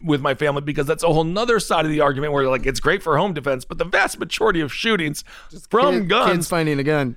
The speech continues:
Speaker 2: <laughs>
Speaker 1: it's your kid finding a gun, or it's your kid coming home late and you getting spooked. It's like, it's so common that you kill a family member with one of these guns as well.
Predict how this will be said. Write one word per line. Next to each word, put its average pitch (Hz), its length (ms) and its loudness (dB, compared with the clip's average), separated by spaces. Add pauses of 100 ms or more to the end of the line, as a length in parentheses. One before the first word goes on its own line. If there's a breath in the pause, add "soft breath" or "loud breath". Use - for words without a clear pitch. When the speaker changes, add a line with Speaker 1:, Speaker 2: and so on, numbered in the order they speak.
(140)
Speaker 2:
<laughs> 254 120 -2
Speaker 1:
it's 185 180 2
your 311 100 -2
kid 392 220 0
finding 285 320 2
a 277 80 0
gun, 269 360 2
or 160 120 2
it's 117 160 -4
your 123 100 -2
kid - 220 0
coming 220 260 2
home 240 280 2
late 262 280 0
and 160 80 -2
you 208 120 2
getting 208 260 -2
spooked. 285 520 0
It's 160 240 0
like, 160 320 0
it's 180 480 -6
so 294 640 0
common 202 680 0
that 165 140 0
you 165 120 0
kill 202 480 2
a 143 60 0
family 208 400 2
member 139 360 2
with 135 180 0
one 160 120 2
of 147 140 0
these 139 180 0
guns 143 340 2
as 120 160 0
well. 147 400 2